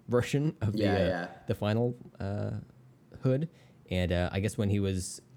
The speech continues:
Speaker 1: overseas at a, uh, uh, a, a Comic-Con or, you know, something to that effect, he had mentioned that there, there are multiple masks
Speaker 2: Oh, okay,
Speaker 1: and
Speaker 2: cool.
Speaker 1: perhaps even a costume, but he didn't really confirm,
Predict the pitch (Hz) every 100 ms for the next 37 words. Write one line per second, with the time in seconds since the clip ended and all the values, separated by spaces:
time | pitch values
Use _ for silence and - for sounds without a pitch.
0 | - 110 92 - 101 95 90 - 92 85
1 | 80 78 78 82 - - 82 76 - -
2 | 80 - 87 - - 90 85 - 85 85
3 | 80 80 80 90 85 - 80 82 - 85
4 | 85 - 85 - - - - 117 107 -
5 | 101 92 92 - 92 90 90 95 90 87
6 | 87 95 - 95 92 92 127 - - -
7 | - - - - - 202 - - 110 98
8 | 92 101 87 80 95 87 - 82 78 90
9 | 87 80 82 80 80 - - - - 92
10 | 92 87 80